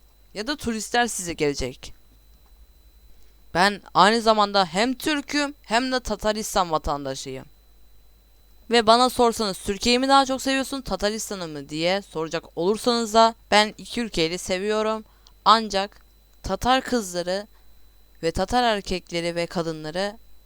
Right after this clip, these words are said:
bebekler, çocuklar totalde bana daha iyi geliyor. Sebebi ise Türkiye'yi sevmediğimden değil, seviyorum aslında. Evet, Türkleri,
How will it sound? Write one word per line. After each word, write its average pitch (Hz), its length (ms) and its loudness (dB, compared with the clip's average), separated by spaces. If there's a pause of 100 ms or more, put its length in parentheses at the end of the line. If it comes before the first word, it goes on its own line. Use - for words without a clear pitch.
(720)
bebekler, 180 440 0
çocuklar 170 440 -10
totalde 214 760 2 (380)
bana 214 420 4 (240)
daha 208 240 6
iyi 190 160 0
geliyor. 143 400 -8 (1500)
Sebebi 185 460 2
ise 233 360 -2
Türkiye'yi 240 460 0
sevmediğimden 240 760 2
değil, 180 180 -4
seviyorum 208 500 4
aslında. - 520 -2
Evet, 139 260 -10
Türkleri, 190 560 -2